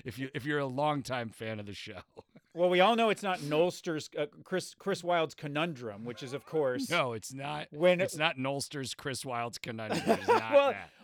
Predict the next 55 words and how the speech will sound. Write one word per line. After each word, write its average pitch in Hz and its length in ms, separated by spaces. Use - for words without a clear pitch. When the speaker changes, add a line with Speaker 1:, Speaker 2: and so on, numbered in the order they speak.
Speaker 2:
well, 247 280
I 226 100
mean, 226 180
we, 220 160
we 180 200
all 160 140
call 151 180
you 123 140
Nolster, 123 560
but 110 80
I 110 60
mean, 113 180
you're 113 120
Chris - 260
Wild, 170 340
so - 140
I 135 60
was 156 160
trying 170 160
to 147 60
fix 240 280
it. 95 120
Speaker 1:
That's 110 280
right. 139 240
Speaker 2:
Uh, 175 140
Speaker 1:
I'm 175 40
Speaker 2:
the 185 80
Speaker 1:
Chris 220 160
Speaker 2:
conun-, 262 220
the - 40
Speaker 1:
Cowild. 196 200
Speaker 2:
conundrum 247 480
is, 180 120
of 185 160
Speaker 1:
I'm 139 120
Speaker 2:
course, 170 140
Speaker 1:
Chris 190 260
Career 180 580
Best 165 400
Cowild. 95 520
The 185 80
conundrum 226 640
is 165 300
if 156 120
the 165 120
Clippers 254 500
get 208 220
a 170 40
hundred 123 720
before 170 380
the 156 100
opposing 180 720
team 165 320
gets 127 220
sixty-nine. 117 840